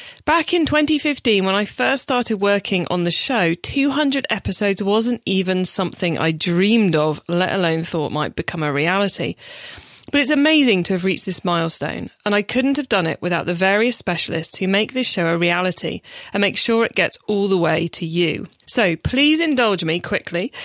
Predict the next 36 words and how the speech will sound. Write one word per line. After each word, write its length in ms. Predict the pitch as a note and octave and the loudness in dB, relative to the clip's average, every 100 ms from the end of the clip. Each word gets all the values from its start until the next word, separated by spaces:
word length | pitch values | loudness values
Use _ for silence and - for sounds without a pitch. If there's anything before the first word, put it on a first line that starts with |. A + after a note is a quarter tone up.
| - - | -10 -4
as 160 | A#3 | 0
I 100 | B3 | 0
give 180 | A#3 B3 | 0 2
a 60 | C4 | 2
name 340 | B3+ D4+ D#4 | 4 4 2
check 260 | A#3 G3 - | 2 -2 -2
and 100 | A#3 | -4
a 60 | |
thank 320 | A#3 F3+ - F3+ | -2 -2 -2 -2
you 100 | E3 | -2
to 120 | F#3+ | -2
the 80 | F3+ | -2
people 380 | - A#3+ C4+ B3 | 0 0 2 2
who 160 | B3 | 0
bring 320 | A3 G3+ A#3 | 0 2 4
you 140 | G#3+ F3+ | 2 2
this 160 | E3+ | 0
show 300 | - - D3 | -2 -2 -2
every 320 | C#3+ D3 C#3+ D#3 | -2 -2 -2 2
week. 360 | G#3 F#3+ - - - - | 2 2 -2 -14 -6 0
Who 140 | B3 | 2
makes 240 | B3+ B3 | 2 0
the 100 | B3 | -2
show 240 | A3+ A#3+ A#3+ | -2 2 2
sound 360 | A#3 A#3+ A#3+ | 2 2 2
great? 280 | B3 C4+ - - - - - | 2 2 0 -6 -14 -8 0
Well, 200 | B3 B3+ | 2 2
that's 260 | C4 - | -2 -2
down 240 | - A#3+ A#3 | 0 0 0
to 60 | |
the 80 | A#3+ | -2
team 280 | A3+ G3 F#3 | 0 0 0
at 120 | - | 0
Music 400 | - F#3+ F3+ - - | 0 0 0 -2 -2
Radio 380 | E3+ D#3+ E3 | 0 2 0
Creative. 540 | D#3+ F3+ F3 E3 D3+ | 0 0 0 0 -4